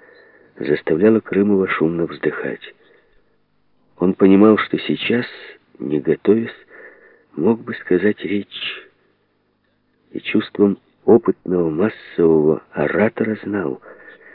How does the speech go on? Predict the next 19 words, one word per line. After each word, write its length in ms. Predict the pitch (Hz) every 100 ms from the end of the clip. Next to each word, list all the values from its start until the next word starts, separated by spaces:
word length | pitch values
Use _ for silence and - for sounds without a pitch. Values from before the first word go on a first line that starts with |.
| -
люди 600 | - 76 139 131 - - - - - - _ -
пережили 540 | 113 127 120 107 95
бы 200 | 80 87
вместе 480 | 69 95 120 - 92
с 120 | -
ним 220 | 110 120
волнение, 720 | 87 98 101 98 98 80 71
радость 720 | 64 104 117 82 - - - - - - - -
от 160 | - -
того, 220 | 85 104
что 320 | - - - 87
сталинградский 1200 | - - 82 87 85 80 127 127 - - 76 73 _
подвиг 500 | - 147 139 104 90 - -
сродни 600 | 85 82 67 101 139 131 - - - _ _ _ -
революционной 840 | - 104 104 - 90 110 113 107
борьбе 440 | 85 80 78 82
русских 520 | 78 71 - 78 -
рабочих. 600 | 69 65 64 - - - - _ _ _ _ _ _ _ _ _ _ _ _ _ _ _ _ -
Да-да-да. 680 | - 78 - 87 80 76